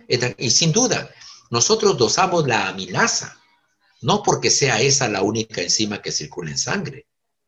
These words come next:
Todas se meten a la sangre, por eso empieza a haber la respuesta inflamatoria sistémica. Puede digerirse el riñón, puede digerirse, eh, este,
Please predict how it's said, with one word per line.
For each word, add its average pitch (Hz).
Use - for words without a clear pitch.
Todas 226
se -
meten 90
a 87
la 90
sangre, 113
por 110
eso -
empieza 139
a -
haber 117
la 123
respuesta 113
inflamatoria 101
sistémica. -
Puede 190
digerirse 139
el 104
riñón, 165
puede 151
digerirse, 113
eh, 101
este, -